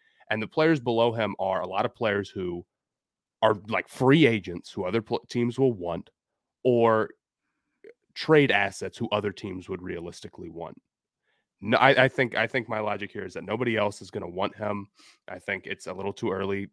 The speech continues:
to, for a front office to punt on him after he's played. I mean, he, he still hardly, hardly played. And I, I think, I wonder if Kupchak looks at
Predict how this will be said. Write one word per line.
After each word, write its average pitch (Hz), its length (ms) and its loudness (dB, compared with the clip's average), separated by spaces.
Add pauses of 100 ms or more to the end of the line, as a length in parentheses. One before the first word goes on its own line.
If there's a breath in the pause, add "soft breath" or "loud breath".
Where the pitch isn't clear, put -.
(120)
to, 90 340 -8 (100)
for 92 300 -4
a 90 40 -6
front 98 300 -2
office 92 360 -4
to 95 100 -12
punt 107 340 -4
on 104 180 0
him 98 360 -6 (380)
after 98 280 -8
he's 95 180 -8
played. 92 280 -6
I 92 40 -4
mean, 117 120 -4
he, 156 260 0
he 180 100 2
still 170 380 6
hardly, 131 1000 6 (120)
hardly 117 580 2
played. 82 460 -8 (380 soft breath)
And 107 120 -2
I, 113 120 6
I 123 40 4
think, 120 200 0
I 123 80 2
wonder 123 340 0
if - 140 -4
Kupchak 104 420 -4
looks 104 260 -6
at 101 120 -4